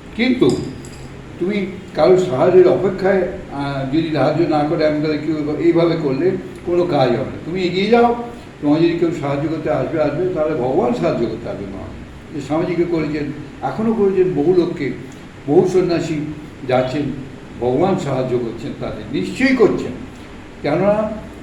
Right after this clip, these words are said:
আজকে হাজার হাজার বছর ধরে প্রমাণিত গীতায় যেটা বলেছেন, "তাঁর ইচ্ছে ছাড়া গাছে একটা পাতাও নয় না।" শ্রীরামকৃষ্ণ কথা আমি বহুবার রিপিট করি, "তাঁর ইচ্ছে ছাড়া গাছে একটা পাতাও নয় না।" তাহলে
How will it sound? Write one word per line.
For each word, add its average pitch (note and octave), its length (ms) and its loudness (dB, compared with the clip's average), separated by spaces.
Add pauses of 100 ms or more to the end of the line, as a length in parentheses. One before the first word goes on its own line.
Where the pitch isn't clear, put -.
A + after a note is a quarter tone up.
আজকে C#3 400 2
হাজার E3+ 340 2
হাজার F#3+ 260 2
বছর E3 360 0
ধরে F#3 280 8
প্রমাণিত E3 560 0
গীতায় D#3+ 300 0
যেটা D#3 180 -2
বলেছেন, D3 360 -2 (360)
"তাঁর D3+ 180 2
ইচ্ছে F3+ 240 -2
ছাড়া G3 160 0
গাছে C#3+ 280 -2
একটা F3 200 -4
পাতাও C#3+ 420 -4
নয় A#2+ 100 -6
না।" G2 180 -10 (400)
শ্রীরামকৃষ্ণ F#3 500 -2
কথা F3+ 280 -2
আমি F3 180 0
বহুবার D#3 360 0 (420)
রিপিট C3+ 220 -4 (100)
করি, C3 120 -2 (140)
"তাঁর C#3 160 -6
ইচ্ছে D#3+ 260 -4
ছাড়া C3+ 140 -4
গাছে E3 140 -6
একটা D3 200 -4
পাতাও C#3 280 -4
নয় G2 260 -6
না।" - 240 -12 (120)
তাহলে - 220 -6